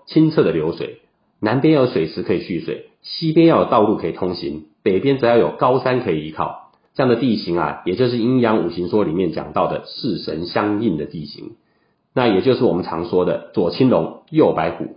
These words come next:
南朱雀、北玄武了。这个四神相应的思想啊，早在中国儒教的经典《周礼》里面就已经有提到了这样的概念。另外呢，在《礼记》这本书里面啊，也有把四神相应的概念啊，运用在军队的配置上。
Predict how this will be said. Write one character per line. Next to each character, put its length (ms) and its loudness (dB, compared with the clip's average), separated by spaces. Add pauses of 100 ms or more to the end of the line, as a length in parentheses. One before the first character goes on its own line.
南 280 -2
朱 160 0
雀、 460 0
北 160 -4
玄 300 -6
武 160 -6
了。 80 -18 (600)
这 120 2
个 80 4
四 180 0
神 200 4
相 180 4
应 60 6
的 60 4
思 220 -4
想 180 -4
啊， 160 -12
早 140 0
在 140 0
中 240 0
国 160 4
儒 160 -2
教 180 2
的 80 0
经 240 -4
典 220 -4 (140)
《周 260 4
礼》 320 -6
里 160 -8
面 200 0
就 120 0
已 60 -2
经 120 -4
有 100 -2
提 160 -12
到 140 -2
了 140 -4
这 60 -2
样 100 -2
的 60 -6
概 220 -4
念。 260 -8 (460)
另 160 4
外 140 4
呢， 100 4
在 160 2 (140)
《礼 60 -8
记》 200 -4
这 80 2
本 140 2
书 160 -2
里 140 -2
面 200 0
啊， 260 -8 (200)
也 140 2
有 80 4
把 240 0
四 140 -2
神 200 -2
相 240 2
应 80 4
的 60 -2
概 240 0
念 200 -2
啊， 260 -10
运 180 4
用 160 2
在 100 0
军 320 -2
队 100 2
的 100 -4
配 200 -4
置 200 -14
上。 340 -6